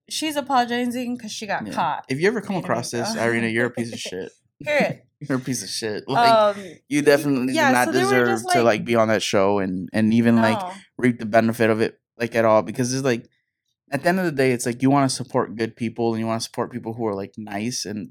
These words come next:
Speaker 2: you're just not a nice person.
Speaker 1: The funniest fucking comment was people calling her Beans. <laughs>
Speaker 2: From Even
Speaker 1: From, from
Speaker 2: Stevens?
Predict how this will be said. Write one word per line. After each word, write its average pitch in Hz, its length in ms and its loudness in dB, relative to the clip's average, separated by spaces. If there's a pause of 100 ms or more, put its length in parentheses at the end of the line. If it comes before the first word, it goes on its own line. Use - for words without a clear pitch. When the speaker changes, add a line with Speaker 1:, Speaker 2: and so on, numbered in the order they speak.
Speaker 2:
you're 131 140 -10
just 127 160 -8
not 117 160 0
a 107 80 -4
nice 107 220 -6
person. 107 340 -8
Speaker 1:
The 277 100 0
funniest 254 580 -4
fucking 247 380 -6
comment 220 480 -8
was 196 480 -4 (240)
people 233 220 -10
calling 220 300 -4
her 214 200 -6
Beans. 190 600 -10 (220)
<laughs> - 580 -16 (1500)
Speaker 2:
From 143 160 4
Even 131 140 6
Speaker 1:
From, 135 100 2
from - 20 -6
Speaker 2:
Stevens? 349 380 2